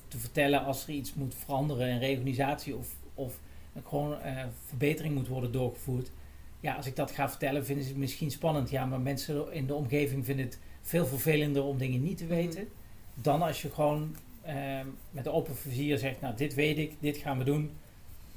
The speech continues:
Speaker 1: En misschien gaat het consequenties hebben, misschien ook niet. Of als je het wel weet, dat je het gewoon eerlijk vertelt. Dan dwing je ook het respect af van je omgeving en hebben ze zoiets, ja, maar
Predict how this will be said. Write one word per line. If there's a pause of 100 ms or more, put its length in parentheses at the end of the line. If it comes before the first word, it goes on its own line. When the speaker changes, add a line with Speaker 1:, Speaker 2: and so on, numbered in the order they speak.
(380)
Speaker 1:
En
misschien
gaat
het
consequenties
hebben,
misschien
ook
niet. (120)
Of
als
je
het
wel
weet,
dat
je
het
gewoon
eerlijk
vertelt. (580)
Dan
dwing
je
ook
het
respect
af (100)
van
je
omgeving
en
hebben
ze
zoiets,
ja,
maar